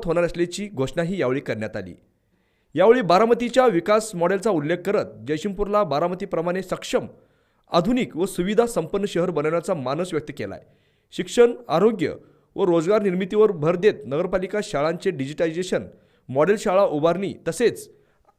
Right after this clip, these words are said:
आठशे बेडच्या रुग्णालयामुळे शहराच्या सामाजिक व आर्थिक विकासाला मोठी चालना मिळेल, असा विश्वास व्यक्त करण्यात आला. पक्षभेद विसरून मी जयसिंगपूरकर या भावनेतून काम करत शहराला आदर्श नगरपालिकेच्या दिशेने सर्व नूतन पदाधिकाऱ्यांनी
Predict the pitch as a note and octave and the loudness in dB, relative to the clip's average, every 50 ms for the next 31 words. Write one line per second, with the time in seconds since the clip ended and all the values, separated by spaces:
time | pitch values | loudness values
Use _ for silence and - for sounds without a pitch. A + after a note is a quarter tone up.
0 | _ _ - D#3 F3 F3+ - - B3+ A3 F#3 G#3+ G3+ - - A3+ A3 E3+ D3+ D3+ | _ _ -2 -2 0 0 0 -2 0 4 4 4 4 4 2 2 2 2 0 0
1 | E3 E3 F3 F3 F3+ G#3 A3 G3+ - - D#3+ D3+ D#3+ F3+ F#3+ F#3+ - A3+ A3 - | 2 4 4 4 4 4 2 2 2 0 -2 0 0 0 0 0 -2 -4 -4 -2
2 | - D3 D#3 F#3 G3 F3+ G3+ A3+ A3 - F3+ G3+ F#3 - D3 C#3+ C#3+ - G3+ F#3+ | -4 -2 0 0 0 -2 -4 -8 -6 -2 -2 -2 -2 0 -2 -4 -4 -6 -10 -10
3 | - C#3+ C#3 E3 E3 - F3+ F3 F#3 E3+ C#3 B2+ C3 C3+ F#3 F3+ - C3 A2 A#2 | -10 -8 -6 -6 -4 -2 -2 -2 -2 -2 -4 -6 -6 -8 -8 -6 -6 -4 -4 -2
4 | B2 B2 A2 G2 F#2+ E2+ - - _ _ _ _ _ _ _ - C#3+ - F3 D#3 | -4 -4 -4 -6 -8 -10 -12 -16 _ _ _ _ _ _ _ -14 -8 -6 -4 -4
5 | C#3 C3+ - - G3+ A3+ G#3+ - F3 E3+ F#3+ F3+ - D3+ A#2+ B2 A2+ - G2 F#2 | -4 -4 -2 -2 -2 -2 0 -2 -4 -6 -6 -6 -6 -6 -4 -6 -6 -6 -8 -12
6 | F2 E2 _ _ _ _ _ _ _ _ _ _ _ _ _ _ _ _ - A#3 | -14 -16 _ _ _ _ _ _ _ _ _ _ _ _ _ _ _ _ -4 -4
7 | A3+ - - B3+ G#3 G3+ A3+ A#3 A3 F#3+ F#3+ F3+ - B3 A#3+ D#3 G#2 - - - | -4 -2 -2 2 4 6 6 6 6 2 -4 -4 -2 -2 -2 -2 -4 -6 -10 -8
8 | E3 G3+ D#3 C3+ D#3 D3+ - B3 A#3 A3+ C4 A3+ - - - - - - _ _ | -8 -4 -2 -2 -2 0 0 -2 -2 -2 -2 -2 -2 -2 -2 -2 -6 -16 _ _
9 | _ _ _ _ - C#3+ G#3+ A3 D#3+ D3 D#3 E3 G3 G#3+ - A#3 A#3 A#3 A3+ - | _ _ _ _ -2 0 0 0 0 0 0 2 2 0 0 -2 -4 -6 -6 -6
10 | - E3 F3 F#3 F#3 - F#3+ G3 G3 - - - D3 D#3 D#3 E3+ F#3 G3 - - | -4 -2 -2 -2 -2 -2 -2 -2 -4 -4 -4 -4 -2 0 0 2 2 0 0 -2
11 | - C#3 D3 G3 G#3+ G3+ - A3 F#3 D#3 D3+ D#3+ - E3+ D#3+ E3 E3 F3+ E3+ F3 | -4 -2 0 0 0 0 0 0 0 0 -2 -2 -4 -4 -4 -4 -4 -4 -4 -2
12 | F#3 F#3 F#3+ F#3+ C3+ B2 - - E3+ E3 F3 F3+ F3+ - - G3 G#3 G3+ E3 - | -2 -2 -2 -4 -6 -8 -8 -6 -6 -4 -6 -6 -6 -2 0 0 0 0 -2 -4
13 | - E3+ E3 - C#3+ C#3+ D3 D#3 - D#3+ F3 G3 G3 D#3 | -6 -6 -6 -6 -4 -4 -4 -4 -2 -2 -2 -4 -4 -8